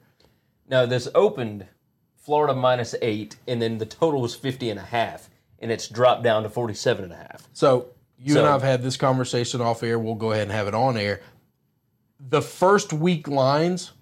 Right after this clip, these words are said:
Speaker 2: massive line movement doesn't scare me at
Speaker 1: No.
Speaker 2: all because Vegas is still trying to learn these teams, and you've got two months to bet these games.
Speaker 1: Yeah.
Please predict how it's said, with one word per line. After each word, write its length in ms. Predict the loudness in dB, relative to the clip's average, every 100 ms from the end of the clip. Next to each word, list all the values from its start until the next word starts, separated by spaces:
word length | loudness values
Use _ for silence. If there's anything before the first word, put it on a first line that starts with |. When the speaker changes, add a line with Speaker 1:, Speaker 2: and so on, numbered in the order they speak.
| _ _ _ _
Speaker 2:
massive 720 | -6 0 2 2 2 2 2 2
line 320 | 2 2 2
movement 440 | 2 2 0 0
doesn't 300 | 0 0 -2
scare 260 | -6 -2 -2
me 120 | 0
at 60 | 2
Speaker 1:
No. 80 | 4
Speaker 2:
all 280 | 6 4 0 -18 _
because 800 | 0 0 2 6 6 6 2 -2 -16 -20 _ _
Vegas 500 | 2 4 4 2 -4 _ -8
is 140 | -8
still 220 | 4 4 4
trying 260 | 2 0
to 60 | 0
learn 280 | -2 -2 -2
these 220 | -4 -6
teams, 440 | -6 -6 -10 -14 -20 _ _ _ -4
and 460 | 0 0 0 -4 -8 _ _ _
you've 280 | -2 0 4
got 320 | 4 2 -6
two 200 | -2 0
months 580 | 4 2 2 -4 -14 -14 _
to 100 | -10
bet 380 | -6 0 0 0
these 240 | -8 -8 -10
games. 500 | -10 -12 -18 -20 -20 -4
Speaker 1:
Yeah. 200 | -2